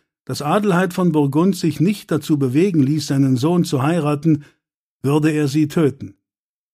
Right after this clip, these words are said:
Geidemar spähte durch das mannshohe Schilf, in dem er sich verborgen hielt.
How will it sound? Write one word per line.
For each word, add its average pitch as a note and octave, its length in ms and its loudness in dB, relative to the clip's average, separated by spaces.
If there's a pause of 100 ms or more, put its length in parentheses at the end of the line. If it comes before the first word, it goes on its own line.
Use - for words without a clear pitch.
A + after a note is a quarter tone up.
Geidemar E3 480 2
spähte D3+ 420 -2
durch C#3 200 -2
das - 240 -6
mannshohe C#3 580 -2
Schilf, D3+ 360 0
in B2 100 -4
dem B2 160 -4
er B2+ 80 -2
sich A#2 180 -6
verborgen C3 480 -2
hielt. B2+ 340 0